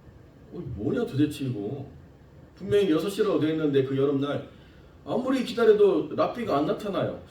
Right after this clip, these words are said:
"야, 이 랍비들 참 시간을 잘못 알았나?" "아니요. 해가 아직 안 졌기 때문에 안 나온대요." 해가 져야 나온다는 거예요. 아직까지는 금요일이고 해가 져야,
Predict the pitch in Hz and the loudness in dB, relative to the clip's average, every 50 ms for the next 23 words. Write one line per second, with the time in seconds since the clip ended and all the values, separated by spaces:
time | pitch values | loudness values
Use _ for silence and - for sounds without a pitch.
0 | - - - - - - - - - - - - - - - - - - - 90 | -20 -20 -20 -20 -20 -20 -20 -20 -20 -20 -20 -20 -20 -20 -20 -20 -20 -16 -14 -12
1 | 90 90 90 90 92 90 85 - - - - - - 104 - - 117 101 98 95 | -12 -10 -12 -12 -14 -16 -16 -18 -20 -20 -20 -16 -16 -16 -14 -12 -12 -12 -12 -12
2 | 92 - - - 113 - - - - - - - - - - - - 143 127 - | -16 -16 -14 -12 -12 -12 -12 -16 -20 -20 -20 -20 -20 -18 -14 -10 -10 -10 -8 -8
3 | 113 117 - - - 104 98 95 107 - - - - 113 113 113 110 110 110 - | -8 -8 -6 -6 -4 -6 -6 -8 -8 -12 -10 -8 -6 -6 -4 -4 -4 -4 -6 -10
4 | - - - - - - - 180 196 202 208 185 175 170 - 147 143 131 156 156 | -16 -20 -20 -20 -20 -14 -8 -6 -4 -2 0 -2 -2 -2 -2 -2 -2 -2 -2 -2
5 | 151 147 - 143 131 120 104 95 92 98 104 110 101 95 95 87 - - - - | -4 -4 -4 -2 -2 -2 -4 -6 -8 -10 -10 -10 -10 -10 -12 -14 -16 -16 -16 -16
6 | - - - - - - - - - - - 185 190 214 226 214 202 - - - | -18 -20 -20 -20 -20 -20 -20 -20 -20 -10 -4 -4 0 4 4 4 4 2 0 -2
7 | - 143 139 139 - 165 - 131 127 - - - - - - 127 131 147 151 143 | 4 4 6 6 6 4 2 0 -2 -4 -8 -16 -16 -8 -4 0 2 2 2 4
8 | 135 139 131 123 117 104 104 98 87 85 - - - - - - - - - - | 2 2 0 0 -2 -2 -4 -6 -6 -8 -10 -14 -20 -20 -20 -20 -20 -20 -20 -20
9 | - - - - - - - - - - - - - 233 - - 208 196 214 202 | -20 -20 -20 -20 -20 -20 -20 -20 -10 -6 -4 -4 -4 -2 2 4 6 6 6 6
10 | 196 190 - 185 175 185 196 190 185 175 170 165 185 196 170 165 196 214 214 214 | 4 4 0 0 0 4 6 6 6 6 4 2 4 4 4 4 2 2 4 4
11 | 202 - - - - 175 180 196 196 175 - | 2 2 0 -4 -2 0 2 4 4 2 0